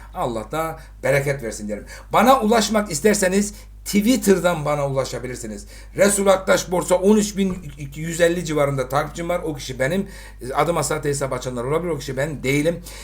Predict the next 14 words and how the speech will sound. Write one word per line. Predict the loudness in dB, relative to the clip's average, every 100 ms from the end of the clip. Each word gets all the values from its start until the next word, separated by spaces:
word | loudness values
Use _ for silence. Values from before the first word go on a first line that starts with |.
| -18 -8
Twi-, | -4 -2 -2 0
e, | 0 0 -2 -4
Instagram'dan | -4 2 6 8 6 6 4
ulaşmak | 6 4 2 -6
isterseniz | -2 -2 -2 -4 -2
de |
WhatsApp | -2 -2 -4
grubuna | -4 -4 -4
katılmak | -4 -4 -2
için | 2 2 2 -8 -16 -16 -8 2
Resul | 4 6 2 2
kırk | -2 0
altı | 0 0 -4 -6 6
Borsa | 8 8 8 8 8 8 2